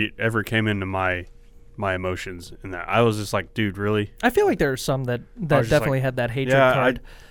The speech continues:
Speaker 1: I, I was just like, "Man, that sucks." Like,
Speaker 2: Yeah.
Speaker 1: but at the same time, I didn't wanna pay him all that money either.
Speaker 2: Yeah, and
Speaker 1: And
Speaker 2: I
Speaker 1: then
Speaker 2: think
Speaker 1: I think the hatred for me was more towards his wife. I'm like, "N-,
Speaker 2: Right.
Speaker 1: why are you running, running the show here?"
Speaker 2: And I think the other thing that,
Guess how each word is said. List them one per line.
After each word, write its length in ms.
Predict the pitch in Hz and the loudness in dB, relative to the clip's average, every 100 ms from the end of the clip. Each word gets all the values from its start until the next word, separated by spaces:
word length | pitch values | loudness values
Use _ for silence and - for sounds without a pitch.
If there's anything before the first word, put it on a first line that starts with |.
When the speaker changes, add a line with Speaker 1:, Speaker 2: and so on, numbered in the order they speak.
| - - | -10 -2
Speaker 1:
I, 40 | |
I 20 | |
was 80 | 135 | 0
just 80 | 120 | 0
like, 140 | 117 | -4
"Man, 160 | 139 147 | -2 0
that 100 | 143 | 0
sucks." 680 | - - - 110 - - - - | -4 -4 0 0 -2 -10 -14 -8
Like, 220 | 107 101 - - - | -6 -6 -12 -20 -8
Speaker 2:
Yeah. 220 | 160 113 107 - - - | -4 -4 -6 -14 -20 -2
Speaker 1:
but 160 | 117 110 | 2 2
at 80 | |
the 80 | 104 | 2
same 240 | 107 117 110 | 0 2 2
time, 320 | 117 113 107 | 4 2 2
I 60 | 101 | 0
didn't 220 | 113 110 | -2 -2
wanna 140 | 104 | -2
pay 200 | - 120 | 0 2
him 140 | 113 98 | 2 0
all 80 | 98 | -2
that 140 | 92 | -4
money 260 | 98 98 98 | -4 -4 -2
either. 320 | 107 98 95 - - - | -2 -2 -6 -10 -16 2
Speaker 2:
Yeah, 180 | 262 254 | 6 6
and 100 | 254 | 8
Speaker 1:
And 120 | 190 | 8
Speaker 2:
I 20 | |
Speaker 1:
then 180 | - 160 | 10 10
Speaker 2:
think 140 | 208 | 8
Speaker 1:
I 60 | 165 | 4
think 80 | 135 | 2
the 100 | 143 | 4
hatred 360 | 190 202 170 | 4 2 -2
for 100 | - | 0
me 240 | 120 147 208 | 2 4 4
was 220 | 123 107 | 2 2
more 180 | 120 139 | 0 0
towards 320 | 123 135 123 | 0 0 0
his 120 | 101 | -4
wife. 360 | 92 120 120 95 | 0 4 4 0
I'm 80 | 107 | -6
like, 200 | 107 - | -6 -6
"N-, 320 | 113 120 - - 107 | -8 -8 -10 -16 -10
Speaker 2:
Right. 240 | 143 117 | -6 -4
Speaker 1:
why 140 | 113 160 | -2 0
are 80 | 147 | 0
you 280 | 131 143 95 | -2 -4 -6
running, 360 | 110 98 90 92 - - | -6 -6 -6 -10 -16 -10
running 240 | 104 101 | -8 -6
the 60 | 98 | -8
show 220 | - 98 | -8 -8
here?" 220 | 104 101 92 - - - - - - - | -6 -8 -10 -18 -20 -20 -20 -20 -18 -2
Speaker 2:
And 120 | 190 | 2
I 60 | 233 | 6
think 280 | 269 190 - - - | 4 2 -8 -20 -12
the 220 | 214 185 | 0 4
other 180 | 226 220 | 6 4
thing 200 | 170 156 | 4 2
that, 120 | 127 | 0